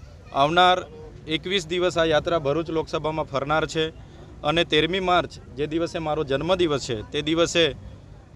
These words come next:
દેવમોગરા માતાજીના દર્શન કરીને આ યાત્રાનું સમાપન થવાનું છે. ત્યારે અમે ભરૂચ લોકસભાના દરેક વિસ્તારોમાં ફરવાના છે,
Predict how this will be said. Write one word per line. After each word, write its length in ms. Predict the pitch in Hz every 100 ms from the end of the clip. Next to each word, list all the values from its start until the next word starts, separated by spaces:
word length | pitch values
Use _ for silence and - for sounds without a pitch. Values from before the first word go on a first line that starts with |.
| - - - - -
દેવમોગરા 420 | 139 151 160 156 156
માતાજીના 760 | 147 160 156 156 156 151 156 120
દર્શન 340 | 135 139 190
કરીને 300 | 180 165 156
આ 60 | 143
યાત્રાનું 440 | 143 135 147 147
સમાપન 440 | 135 135 143 143 139
થવાનું 380 | 131 135 147 147
છે. 120 | 147
ત્યારે 380 | 139 147 165 113 - - - - -
અમે 200 | - 156
ભરૂચ 340 | 156 135 175 190
લોકસભાના 680 | 175 147 160 156 160 160 160
દરેક 340 | 131 139 175
વિસ્તારોમાં 500 | 156 143 160 156 156
ફરવાના 460 | 143 143 151 156 156
છે, 220 | 160 160